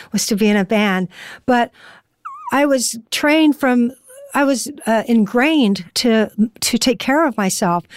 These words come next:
And this was how I was gonna take care of myself. This is how, not only me, but I'm taking care of my mom by now. I'm paying her bills. I've bought her a place to live. I'm sending her money to live off. So I'm the caretaker of her.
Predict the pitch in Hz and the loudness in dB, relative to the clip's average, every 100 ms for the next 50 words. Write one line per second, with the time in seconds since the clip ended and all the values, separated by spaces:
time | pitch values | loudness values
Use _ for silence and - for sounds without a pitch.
0 | - - 240 226 226 269 285 240 247 226 | -20 -4 2 4 2 0 0 0 0 0
1 | 214 214 - 202 196 208 - 220 214 180 | 0 -2 -2 -4 -2 -6 -2 0 0 0
2 | 175 196 175 226 - 220 - 214 190 - | -2 -4 -4 -4 -2 -2 0 0 -2 -4
3 | - 269 262 220 202 208 302 202 208 220 | -2 2 2 0 0 0 2 0 -2 -2
4 | 254 240 202 220 196 175 175 185 254 240 | -2 0 -2 0 0 2 2 2 2 2
5 | 160 156 147 147 151 - - 202 214 202 | 0 -4 -4 -6 -12 -10 -2 0 2 2
6 | 185 160 151 240 247 240 233 - - - | 2 0 0 2 2 2 0 -4 -8 -20
7 | - - 202 180 190 185 175 175 202 170 | -20 -6 -4 0 0 0 -2 -2 -2 -2
8 | - 175 254 262 240 185 180 - 190 185 | 0 2 2 2 0 -4 -4 0 0 2
9 | 180 180 240 247 247 220 226 220 220 220 | 0 2 2 2 2 2 2 0 0 -2
10 | - - - 226 214 247 285 262 - 240 | -6 -14 -4 -2 0 0 2 0 0 0
11 | 214 226 202 - 170 170 - 240 233 | 0 0 -2 -2 -4 -4 -2 0 0